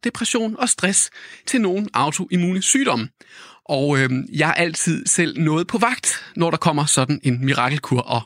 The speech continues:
bliver præsenteret. Det kommer til at lyde som noget hokus pokus. Og, øh, bedre bliver det ikke for mig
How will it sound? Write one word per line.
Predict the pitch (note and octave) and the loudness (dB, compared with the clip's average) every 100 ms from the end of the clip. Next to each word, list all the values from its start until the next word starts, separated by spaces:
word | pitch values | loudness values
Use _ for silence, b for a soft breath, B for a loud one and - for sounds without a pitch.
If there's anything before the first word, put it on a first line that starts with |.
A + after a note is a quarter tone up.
| - | -2
bliver | B2+ A#2 | -2 -2
præsenteret. | - C3 C#3 - D#3+ B2 B B B - | -2 0 2 2 2 -2 B B B -6
Det | - | 0
kommer | D3+ C3 | 0 2
til | - | 2
at | D3 | 2
lyde | C3 D3 | 2 0
som | - B2+ | 2 0
noget | A#2+ B2+ | 2 2
hokus | C3+ A#2+ B2 | 0 0 0
pokus. | - C3+ C#3 - - B B B B | 0 0 -2 -6 -8 B B B B
Og, | - C3 B2+ | 0 2 4
øh, | B2+ | 2
bedre | C3+ E3+ F3+ | 2 2 0
bliver | F3 D3+ | 2 2
det | |
ikke | D3+ | 0
for | - | 0
mig | E3+ E3 | 2 2